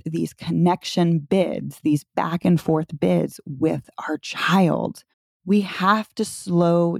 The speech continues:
down so we can follow their return. That's what creates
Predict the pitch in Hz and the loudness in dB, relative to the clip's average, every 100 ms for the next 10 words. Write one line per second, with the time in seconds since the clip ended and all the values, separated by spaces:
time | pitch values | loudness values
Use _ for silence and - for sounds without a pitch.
0 | - 208 277 269 185 160 - 170 175 185 | -6 0 4 4 4 0 0 2 2 2
1 | 165 - 180 170 185 202 202 170 165 165 | 2 0 0 2 2 2 2 2 2 2
2 | 156 160 - - - 220 165 - - _ | 0 -2 -4 -4 2 2 0 -6 -14 _
3 | _ - 160 170 180 196 - 190 - - | _ -8 -2 2 2 2 -2 -8 -8 -2
4 | 196 190 165 156 156 - | 2 4 4 2 0 -8